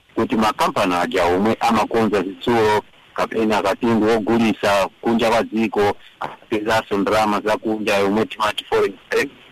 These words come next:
Koma malinga ndi magesi, ma-, nthawi ino ya kuzizira ya winter, ndiye magesi amavuta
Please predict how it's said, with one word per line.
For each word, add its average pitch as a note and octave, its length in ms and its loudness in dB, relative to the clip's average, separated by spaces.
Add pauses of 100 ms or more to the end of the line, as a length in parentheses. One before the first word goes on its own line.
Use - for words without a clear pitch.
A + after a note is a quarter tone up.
(260)
Koma C3 440 4
malinga D3 460 -4
ndi F3 100 -8
magesi, F2 560 -10 (140)
ma-, G#2 180 -6
nthawi A#2 400 0
ino G#2 280 0
ya A#2 140 2
kuzizira G2+ 600 0
ya G#2 180 2
winter, G#2+ 460 0 (260)
ndiye F#3+ 160 0
magesi F#2+ 380 -2
amavuta G#2 400 -2